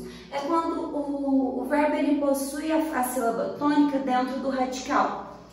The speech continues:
Por exemplo, se eu falo eu ando, ando, ando. Então, aqui, ó, ando. A, a sílaba tônica está dentro do radical.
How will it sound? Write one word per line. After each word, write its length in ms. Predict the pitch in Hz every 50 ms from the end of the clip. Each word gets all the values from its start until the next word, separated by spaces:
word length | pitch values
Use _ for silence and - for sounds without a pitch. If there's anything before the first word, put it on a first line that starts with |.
| - - -
Por 80 | -
exemplo, 320 | 226 226 226 233 240 240 240
se 60 | 240
eu 60 | 233
falo 360 | 240 240 233 220 226 240 240
eu 280 | 240 226 - - - - -
ando, 760 | 240 240 226 214 202 190 - - 170 165 165 165 165 - - - - - - - - - - - - - - - - - - - - - - - - - - - - -
ando, 680 | - 233 226 202 185 175 170 165 165 170 170 - - - - - - - - - - - - - - - - -
ando. 1400 | 277 294 339 330 339 330 311 294 277 269 262 - 226 214 202 190 190 175 175 165 165 - 165 165 165 - - - - - - - - - - -
Então, 240 | - - - 165 170
aqui, 120 | 165 -
ó, 220 | 202 - - - 208
ando. 600 | 202 196 185 180 175 175 165 165 165 - - - - - - - - - - - - - - - - - - - -
A, 480 | - - 180 180 175 175 - - - 247
a 40 | 220
sílaba 440 | - - 240 233 226 208 214 214 220
tônica 280 | 247 262 277 294 302 285
está 240 | 269 - - -
dentro 320 | 226 240 240 240 247 - -
do 120 | - -
radical. 760 | - 240 240 - - - - - - - - 120 120 - -